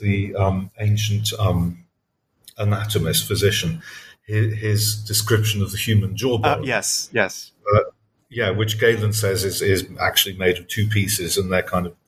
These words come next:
Speaker 1: hinged together in the middle or stuck together in the middle. And Abdul Latif, um, actually examined w-, with his helpers and his students, uh, uh, two thousand human <laughs> jawbones from a necropolis in Egypt to establish that the,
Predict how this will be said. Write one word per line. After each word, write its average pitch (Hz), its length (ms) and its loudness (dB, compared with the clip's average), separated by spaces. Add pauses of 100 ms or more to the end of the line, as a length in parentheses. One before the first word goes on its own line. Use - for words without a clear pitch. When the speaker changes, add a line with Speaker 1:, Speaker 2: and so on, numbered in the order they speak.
(160)
Speaker 1:
hinged 107 340 0
together 92 340 0
in 92 100 -2
the 90 60 -2
middle 85 240 4
or 80 80 -2
stuck - 280 -4
together 92 280 0
in 92 60 -2
the 92 80 -4
middle. 98 240 0 (480)
And 107 180 0
Abdul 110 300 0
Latif, 107 560 -2
um, 101 400 -2 (260)
actually 120 440 2
examined 110 720 0
w-, 110 260 -2
with 101 200 2
his 110 160 0
helpers 92 520 0
and 98 120 0
his 85 160 0
students, 104 520 0
uh, 95 200 0 (380)
uh, 107 200 4 (280)
two 151 260 2
thousand 107 760 -2 (140)
human 107 460 0
<laughs> 107 60 -6
jawbones - 840 0 (260)
from 123 240 -2
a 113 40 6
necropolis 117 1040 0 (280)
in 110 200 0
Egypt 117 480 0
to 110 120 -4
establish 104 600 0
that 107 180 -2
the, 98 140 -8